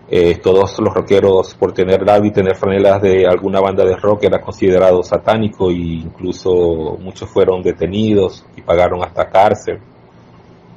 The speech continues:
sin, sin, sin, sin ninguna justificación, sin haber hecho nada. Entonces, creo que nosotros,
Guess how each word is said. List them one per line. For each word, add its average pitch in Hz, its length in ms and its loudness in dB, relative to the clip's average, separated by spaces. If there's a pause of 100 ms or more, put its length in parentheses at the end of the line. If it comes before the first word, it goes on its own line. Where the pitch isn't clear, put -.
(240)
sin, 87 720 -8 (240)
sin, 85 540 -12 (180)
sin, 85 540 -14
sin 95 200 -8
ninguna 98 360 -2
justificación, 110 880 -4
sin 90 200 -12
haber 90 220 0
hecho 87 220 -6
nada. 82 380 -2 (1500)
Entonces, 104 1300 2
creo 104 180 2
que 113 120 2
nosotros, 104 920 0